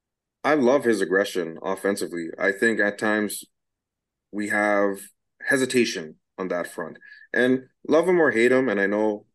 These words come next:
there's more fans that hate him than love him at this point, but Fred VanVleet, that's what I loved about him. No shot was a bad shot, and he took shots that,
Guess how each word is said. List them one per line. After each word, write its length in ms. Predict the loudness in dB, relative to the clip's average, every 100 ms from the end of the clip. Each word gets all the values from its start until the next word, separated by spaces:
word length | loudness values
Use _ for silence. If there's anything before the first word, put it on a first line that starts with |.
| -8
there's 220 | -4 -2
more 180 | 0 -2
fans 360 | 0 0 0 -2
that 160 | -4
hate 180 | -4 -2
him 240 | -4 -6 _ -12
than 140 | -4
love 200 | 0 0
him 100 | 2
at 120 | 0 0
this 140 | -2
point, 240 | 0 -4 -4 _
but 140 | -6 -2
Fred 200 | 0 2
VanVleet, 420 | 2 4 2 0 -6 _ -4
that's 160 | -4 0
what 100 | 2
I 60 |
loved 260 | 2 2 0
about 280 | 2 2 0
him. 200 | -4 -8 _ _ _
No 220 | 2 4 4
shot 380 | 2 0 2
was 160 | 0 0
a 60 | -2
bad 320 | -4 -6 -8
shot, 320 | -6 -8 -8 _ -4
and 120 | 0
he 240 | 0 0
took 220 | 0 0
shots 380 | 2 0 0 -2
that, 420 | 0 0 0 -2